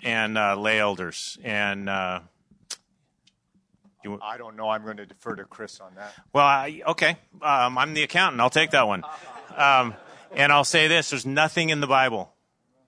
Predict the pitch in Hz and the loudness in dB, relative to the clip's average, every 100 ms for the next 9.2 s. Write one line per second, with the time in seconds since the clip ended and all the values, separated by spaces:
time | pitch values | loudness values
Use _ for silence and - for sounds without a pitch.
0 | - 120 - 123 123 160 156 156 143 123 | -8 -6 0 0 2 0 0 0 2 0
1 | - 92 - _ _ _ - - - - | 0 -6 -8 _ _ _ -20 -20 -8 0
2 | 127 120 135 135 135 170 165 135 127 135 | 0 2 2 2 4 4 4 2 2 2
3 | 127 110 120 139 156 165 165 135 - 127 | 2 0 0 2 4 2 0 -4 -4 -6
4 | 131 123 123 131 143 143 127 123 131 131 | -2 0 2 4 4 2 -2 -2 2 2
5 | - 143 139 127 117 117 117 - 131 127 | 2 0 4 4 4 2 -4 -4 -6 -2
6 | 127 107 85 - - _ _ _ _ _ | 0 0 -2 -12 -20 _ _ _ _ _
7 | _ _ _ _ _ - 113 151 170 _ | _ _ _ _ _ -4 0 0 -2 _
8 | _ _ _ _ _ _ _ - 131 127 | _ _ _ _ _ _ _ 0 4 4
9 | 120 92 | 2 -4